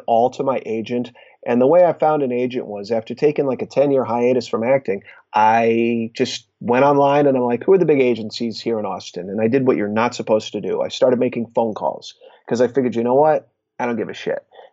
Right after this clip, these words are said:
If s-, if someone wants me, then great, you know?" So I'm gonna, I'm gonna sell myself because, you know, sales is largely what I do. So I did my best job of selling myself. I got in with an agency. They had me audition for them. They took me on, and then I booked my first job a few months later. So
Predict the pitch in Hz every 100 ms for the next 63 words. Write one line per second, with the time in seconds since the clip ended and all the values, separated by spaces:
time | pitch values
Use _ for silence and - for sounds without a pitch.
0 | - - - - 127 143 131 131 131 131
1 | 135 131 113 - 98 90 - _ 117 117
2 | 123 139 - 113 135 135 - 139 135 -
3 | 190 185 175 - 147 - 151 139 123 -
4 | _ _ 135 127 120 - - - - -
5 | 175 170 139 113 123 139 123 120 113 107
6 | 101 95 78 - - 113 131 143 143 -
7 | - - _ 113 113 127 - 143 139 131
8 | 170 180 147 120 - 135 135 104 120 135
9 | 147 143 131 120 117 120 113 120 120 -
10 | _ _ - 113 131 139 131 123 113 120
11 | - 117 113 117 117 _ _ 113 113 135
12 | - 123 117 117 127 123 127 127 135 -
13 | 131 135 131 - 147 123 113 131 120 120
14 | 131 127 95 - - 113